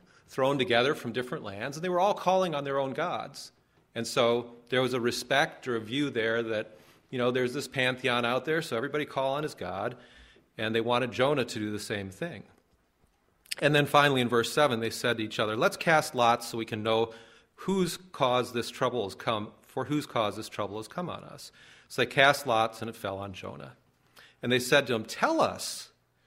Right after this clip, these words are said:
for what causes this trouble upon us? And what's your occupation? Where do you come from?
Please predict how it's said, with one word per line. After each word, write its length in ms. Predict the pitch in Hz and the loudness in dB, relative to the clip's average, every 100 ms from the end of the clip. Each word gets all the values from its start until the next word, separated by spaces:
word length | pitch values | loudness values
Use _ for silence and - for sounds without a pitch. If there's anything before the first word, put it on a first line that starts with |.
| _ | _
for 160 | - 156 | -8 -4
what 280 | 160 226 240 | 0 0 -2
causes 480 | - 143 165 165 147 | 0 2 2 -2 -4
this 180 | 160 - | -4 -2
trouble 420 | 165 190 143 98 | 0 0 0 -2
upon 460 | - - 110 101 | -6 -8 -6 -6
us? 180 | 110 - | -8 -10
And 80 | 110 | -4
what's 260 | 123 143 - | -2 -2 -2
your 120 | 156 | -2
occupation? 760 | 147 - - 131 139 - 98 | -2 -2 -6 -4 -4 -6 -6
Where 180 | 98 139 | -2 0
do 60 | 175 | -2
you 80 | 170 | -6
come 280 | - 147 | -6 -6
from? 320 | 180 - 135 | -8 -12 -14